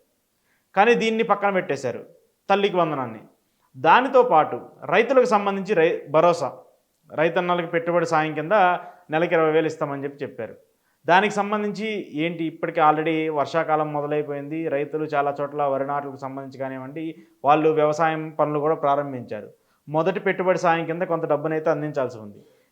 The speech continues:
దీన్ని ఎందుకు చేయలేకపోతున్నారు? ఇది ఎక్కడ ఫెయిల్ అవుతుంది? దీనికి సంబంధించినటువంటి బడ్జెట్ లిమిటేషన్స్ ఏంటి?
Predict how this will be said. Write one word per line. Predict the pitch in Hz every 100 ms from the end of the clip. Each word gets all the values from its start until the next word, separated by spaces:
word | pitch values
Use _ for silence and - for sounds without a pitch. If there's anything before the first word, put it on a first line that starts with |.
| -
దీన్ని | 165 233 247 220
ఎందుకు | 226 214
చేయలేకపోతున్నారు? | 196 180 175 165 165 165 151 143 143 147 _ _ _ _ _ _ _ 139
ఇది | 165
ఎక్కడ | 185 185 190
ఫెయిల్ | 185 175
అవుతుంది? | 165 160 147 143 143 - _ _ _ 135
దీనికి | 185 208 202
సంబంధించినటువంటి | 196 208 190 190 185 160
బడ్జెట్ | 156 180 165
లిమిటేషన్స్ | 156 156 143 139
ఏంటి? | 131 127 123